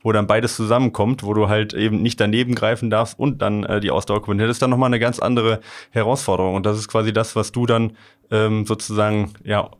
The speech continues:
on daily basis, also das, also quasi ständig, ständig hattest, diese Koordination, Ausdauersache, äh, zu, zu kombinieren.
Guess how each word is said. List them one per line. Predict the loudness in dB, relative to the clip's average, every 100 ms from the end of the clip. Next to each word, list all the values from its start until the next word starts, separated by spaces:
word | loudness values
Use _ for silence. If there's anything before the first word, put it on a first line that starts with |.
| -10 -2
on | 0
daily | 2 2 2
basis, | 2 0 -2 -2
also | -2
das, | -6 -10 -8
also | -8 -6
quasi | -4 -2 -2
ständig, | -2 -2 0 -2 -8
ständig | -6 -4 -2
hattest, | -4 -4 -4
diese | -6 -6 -8 _ -4
Koordination, | -2 0 -2 -2 0 0
Ausdauersache, | 2 0 0 2 2 0 0 -2 -4 -12 -20 _
äh, | -6 -6 -6
zu, | -8 -8 -8 -8 -12 _ _ -18
zu | -8
kombinieren. | -4 -2 -2 -2 -4